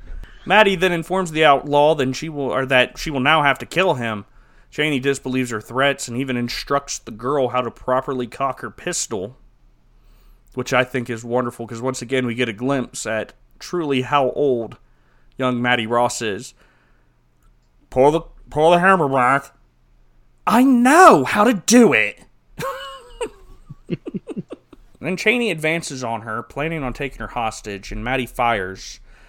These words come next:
The kick from her pistol knocks her into the river, but she quickly gets to her feet and aims the gun back at Chaney, who is looking at his bleeding side, shocked that she actually shot him. She recocks the gun, and Rooster shouts to her from high on the riverbank.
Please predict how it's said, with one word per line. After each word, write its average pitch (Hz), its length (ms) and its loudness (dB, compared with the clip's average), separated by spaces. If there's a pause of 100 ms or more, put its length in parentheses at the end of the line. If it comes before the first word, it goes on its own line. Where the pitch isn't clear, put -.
(420)
The 127 200 -4
kick - 380 -8
from 160 140 -6
her 143 140 -4
pistol 165 340 -6
knocks 143 340 -4
her 143 140 -6
into 131 140 -6
the 113 100 -6
river, 135 380 -2
but 117 120 -10
she 131 200 -12
quickly 123 360 -8
gets 123 280 -10
to 135 100 -6
her 113 100 -4
feet 123 300 -6
and 123 100 -8
aims 117 200 -8
the - 100 -14
gun 113 300 -6
back 107 260 -4
at - 80 -18
Chaney, 113 480 -6
who 117 180 -12
is 101 140 -12
looking 120 260 -8
at 110 140 -6
his 101 120 -12
bleeding 110 520 -8
side, 117 600 -2 (260)
shocked - 560 -4
that 101 120 -14
she 113 120 -10
actually 107 300 -8
shot 135 340 0
him. 98 220 -6 (420)
She 156 180 -8
recocks 175 580 -2
the 147 120 -14
gun, 143 400 0
and 131 180 -6
Rooster 151 320 -8
shouts 170 380 -2
to 135 120 -8
her 131 200 -4
from 120 180 -14
high 135 200 -4
on 131 120 -4
the 127 80 -6
riverbank. 95 720 -8